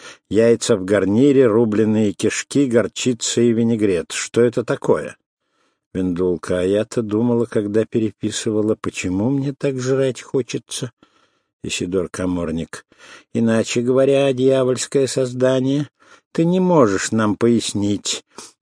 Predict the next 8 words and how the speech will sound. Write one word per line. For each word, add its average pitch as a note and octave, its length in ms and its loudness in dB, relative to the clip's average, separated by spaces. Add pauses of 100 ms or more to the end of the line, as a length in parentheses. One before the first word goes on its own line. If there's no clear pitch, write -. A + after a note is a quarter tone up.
откуда A#2+ 540 2
взялся A#2+ 520 2
этот - 240 -4
кусок - 480 0
текста, B2 520 2
из C#3 160 0
какой B2 340 0
книги, A#2 600 0